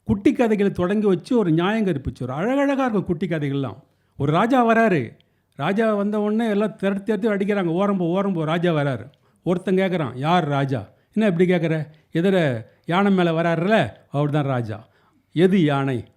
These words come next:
"என்னோட திமிரு அவனுக்கு, கீழே நடந்து வதில்ல, அதான் யானை."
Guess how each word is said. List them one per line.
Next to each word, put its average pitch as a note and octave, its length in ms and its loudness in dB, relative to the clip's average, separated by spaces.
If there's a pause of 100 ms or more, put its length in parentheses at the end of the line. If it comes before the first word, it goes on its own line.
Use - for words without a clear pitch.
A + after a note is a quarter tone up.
(140)
"என்னோட F3 200 -4 (100)
திமிரு G3+ 200 0
அவனுக்கு, D3 600 0
கீழே A3 180 4
நடந்து F#3+ 360 2
வதில்ல, F3 480 2 (360)
அதான் E3 220 0
யானை." C#3 440 0